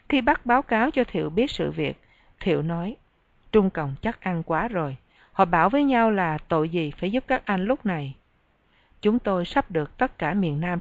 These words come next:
kia mà." Trung Cộng tin tưởng rằng Bắc Việt sẽ để cho chính phủ cách mạng lâm thời cai trị miền Nam, cho nên đâu có lý do nào họ phải chia miếng bánh đó với Thiệu. Yếu tố căn bản của sự can thiệp của Mỹ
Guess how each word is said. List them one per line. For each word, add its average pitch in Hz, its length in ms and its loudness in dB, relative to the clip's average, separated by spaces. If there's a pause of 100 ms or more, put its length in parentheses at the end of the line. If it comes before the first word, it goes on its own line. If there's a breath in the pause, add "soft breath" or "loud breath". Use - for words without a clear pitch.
kia 226 120 2
mà." 170 260 -2 (1300 soft breath)
Trung 262 180 8
Cộng 160 240 2
tin 240 200 4
tưởng 156 220 0
rằng 156 340 -4 (160)
Bắc - 240 -6
Việt 165 220 0
sẽ 175 220 -4
để 160 280 -6
cho 214 120 -4
chính 240 240 -2
phủ 151 240 -2
cách - 260 -6
mạng 160 240 0
lâm 202 180 0
thời 151 320 -4 (340 soft breath)
cai 214 160 2
trị 147 240 -2
miền 147 280 -4
Nam, 165 240 -6 (460 soft breath)
cho 233 100 4
nên 208 220 2
đâu 214 160 4
có 247 140 0
lý 254 200 2
do 233 180 0
nào 160 320 -2 (320 soft breath)
họ 175 160 0
phải 208 180 -2
chia 226 220 0
miếng 214 240 2
bánh 233 220 0
đó 220 280 -4
với 277 140 -4
Thiệu. 139 320 -8 (2250 soft breath)
Yếu 247 120 4
tố 240 260 4
căn 214 260 4
bản 156 240 0
của 254 100 0
sự 175 240 0
can 220 260 2
thiệp - 260 -2
của 165 100 -2
Mỹ 165 360 0